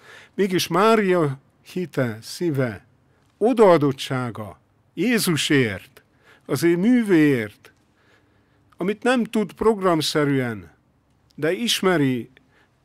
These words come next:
az Isten szeretetét, ez teljesen egyértelmű,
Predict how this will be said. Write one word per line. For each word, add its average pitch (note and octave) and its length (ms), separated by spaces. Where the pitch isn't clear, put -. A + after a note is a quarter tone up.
az - 140
Isten G#3 300
szeretetét, C#3+ 1040
ez - 180
teljesen A#2 880
egyértelmű, G2+ 920